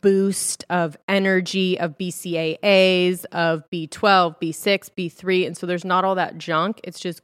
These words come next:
good stuff that's gonna give you good, clean energy. And it now comes in four gl-, great flavors instead of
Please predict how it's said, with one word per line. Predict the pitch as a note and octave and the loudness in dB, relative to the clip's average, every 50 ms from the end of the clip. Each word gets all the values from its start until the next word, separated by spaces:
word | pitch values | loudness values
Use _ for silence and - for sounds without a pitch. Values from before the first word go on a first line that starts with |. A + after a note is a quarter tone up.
| _ | _
good | - F#3 F3+ F3+ E3+ - | -4 -4 -2 -2 -4 -6
stuff | - - - E3+ D#3+ D#3+ - _ | -10 -2 0 2 2 2 -2 _
that's | E3 D#3 - - | -12 -12 -10 -10
gonna | F3 E3+ E3 | -8 -8 -6
give | D#3+ D#3 D3+ D#3 | -6 -8 -10 -10
you | D#3+ D#3 | -14 -14
good, | D3 - F3 E3 D#3 D3+ - | -8 -4 -2 -2 -2 -4 -8
clean | - - E3 D3+ D3+ - - | -12 -12 -10 -10 -10 -12 -12
energy. | - D#3 D3+ D#3 D3+ - D#3 D#3 D#3 D#3+ - - - - - - - - _ _ _ _ _ | -10 -8 -8 -8 -8 -8 -8 -8 -8 -8 -10 -14 -20 -20 -20 -20 -20 -20 _ _ _ _ _
And | F#3+ F#3 F3+ F3 F3+ F3 E3+ - | 0 2 2 2 2 0 0 0
it | - G3+ E3+ | 0 0 0
now | F3 F3+ F#3 F3+ F3+ F3+ F3+ | 2 2 4 4 4 4 4
comes | F3+ - - G3 F#3 F3 E3+ E3+ E3+ - - _ | 0 -2 -4 -2 0 0 0 0 -2 -6 -8 _
in | G3 G3 F#3+ F3+ | -4 -4 -4 -4
four | - - - - G3+ G#3 A#3 B3+ A#3+ | -6 -12 -4 0 4 6 6 6 6
gl-, | G#3+ G#3 F#3+ E3+ - - - | 4 2 -2 -2 -2 -4 -2
great | F#3 F#3+ F3 E3 | 0 2 2 2
flavors | - - F#3 F3 E3 D#3+ F3 D#3+ - | 0 -2 -2 -2 -2 -2 -4 -4 -4
instead | E3+ D#3 - D#3 D3+ | -8 -8 -8 -6 -6
of | D#3 D3+ D3+ D3 | -4 -6 -6 -8